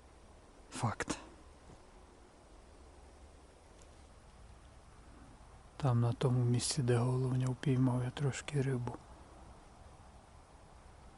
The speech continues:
Наполохав, тому перейшов вже на третє місце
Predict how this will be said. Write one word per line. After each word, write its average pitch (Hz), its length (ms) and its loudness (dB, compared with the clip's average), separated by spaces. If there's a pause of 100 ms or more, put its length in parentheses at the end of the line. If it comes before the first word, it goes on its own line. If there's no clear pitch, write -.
(480)
Наполохав, 139 840 2 (320)
тому 147 320 4
перейшов 127 560 2 (1500)
вже 123 240 6
на 123 160 4
третє 117 640 -2
місце 120 460 -4